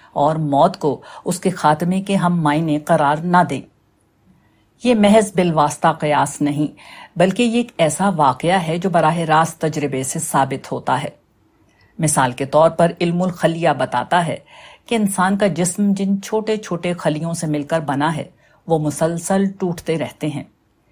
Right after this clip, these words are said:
एक मुतवसत कद के इंसान में उनकी तादाद तकरीबन छब्बीस ट्रिलियन होती है। ये खलिए किसी इमारत की ईंटों की तरह नहीं हैं, जो हमेशा वहीं के वहीं बाकी रहते हों,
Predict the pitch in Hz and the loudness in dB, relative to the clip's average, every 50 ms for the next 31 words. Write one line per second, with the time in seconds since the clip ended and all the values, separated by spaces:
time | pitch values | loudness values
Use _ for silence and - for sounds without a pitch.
0 | _ _ _ _ _ _ _ 208 226 226 - 208 214 202 208 190 190 190 - - | _ _ _ _ _ _ _ 0 0 2 0 -2 0 2 4 4 2 2 2 -2
1 | 233 - - - - 170 165 160 - - 165 165 165 156 156 - 143 139 151 170 | -2 -4 -2 2 2 2 2 2 -2 -4 -2 -2 -2 -4 -4 -2 -2 -2 0 -2
2 | 175 175 170 170 170 - 180 170 165 - 165 - - 151 147 143 143 139 151 160 | -2 -2 -4 -4 -4 -4 -4 -4 -4 -4 -6 -2 0 0 0 0 0 0 0 0
3 | 160 - - 175 - 214 240 240 185 160 147 151 151 - - 180 160 143 139 170 | -2 -4 -6 -4 -2 -2 -4 -2 -2 -2 -4 -4 -4 -4 -4 -4 -4 -4 -6 -8
4 | 180 185 180 - - - _ - 175 175 170 165 160 147 139 139 135 139 123 - | -6 -6 -8 -8 -10 -14 _ -4 -2 -2 -2 -2 -2 -2 -2 -2 -4 -8 -8 -8
5 | - 156 143 127 - - _ _ _ _ _ _ _ _ _ _ - - - _ | -8 -8 -6 -8 -10 -12 _ _ _ _ _ _ _ _ _ _ -20 -20 -20 _
6 | _ 214 220 196 233 220 208 214 220 220 214 220 214 196 - 214 - 196 190 170 | _ -4 2 2 2 2 2 2 2 0 0 0 -4 -6 -6 -4 -2 0 2 2
7 | 156 156 160 170 175 - - 190 175 175 - 170 170 165 156 175 175 170 190 190 | 4 4 2 2 -2 -4 -8 -8 -8 -8 -6 -6 -6 -4 -4 -4 -4 -4 -4 -2
8 | 196 180 185 180 202 202 196 196 196 233 247 185 151 139 - - _ - - - | -2 0 0 0 0 2 2 2 2 2 2 0 -2 -4 -6 -12 _ -20 -20 -20
9 | - _ - 202 196 196 202 202 196 196 - 208 196 175 170 185 175 190 190 190 | -20 _ 0 4 4 6 6 4 4 2 2 2 2 2 2 0 2 0 0 0
10 | 180 156 160 160 156 160 147 139 143 135 139 - 160 147 151 139 - - - 151 | -2 -2 -2 -2 -4 -4 -4 -4 -4 -4 -4 -6 -6 -6 -6 -8 -8 -8 -8 -8
11 | 143 147 | -8 -8